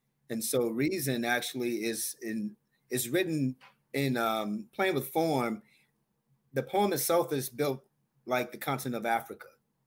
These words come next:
And so, um, if you look at Reason, the poem itself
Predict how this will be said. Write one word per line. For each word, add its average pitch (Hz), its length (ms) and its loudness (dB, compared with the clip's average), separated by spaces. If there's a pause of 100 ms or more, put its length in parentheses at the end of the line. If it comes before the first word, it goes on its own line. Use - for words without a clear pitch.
(680)
And 117 120 -2
so, 120 480 2
um, 107 540 -2 (340)
if 131 160 -6
you 131 80 -2
look 220 240 2
at 123 340 0
Reason, 107 520 -6 (1800)
the 131 100 -4
poem 160 340 0
itself 120 720 2